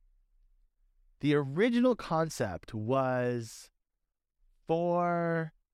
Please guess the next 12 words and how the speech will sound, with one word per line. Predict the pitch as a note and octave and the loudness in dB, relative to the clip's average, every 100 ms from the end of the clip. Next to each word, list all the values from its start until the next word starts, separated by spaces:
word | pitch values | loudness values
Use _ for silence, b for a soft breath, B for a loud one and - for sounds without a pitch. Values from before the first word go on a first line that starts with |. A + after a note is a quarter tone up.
| _ - | _ -4
a | C3+ | -4
person | - - F3 F3+ - C3+ A#2+ A2 A2 A#2+ _ _ | -6 -2 0 0 -2 -4 -2 -2 -4 -6 _ _
with | C3+ C#3+ - - | -4 -4 -4 2
undiagnosed | E3 G#3 G#3+ F#3 F3+ D3 C#3+ C3+ - | 4 4 4 4 4 2 0 0 -4
A | A#2 A2+ | -4 -2
D | A2 G#2 | -2 -6
H | G2 - | -10 -8
D | F2+ F#2 A#2+ _ _ _ _ _ _ _ | -8 -8 -12 _ _ _ _ _ _ _
that | C#3+ C#3 C#3+ | 0 2 0
was | D3 C#3 B2+ | 0 0 -2
so | - - - F#3+ F#4 | -8 -4 4 4 4
distractible | F4 F4+ - E3 E3+ - C3+ C#2+ | 0 -6 -2 -2 -2 -4 -6 -6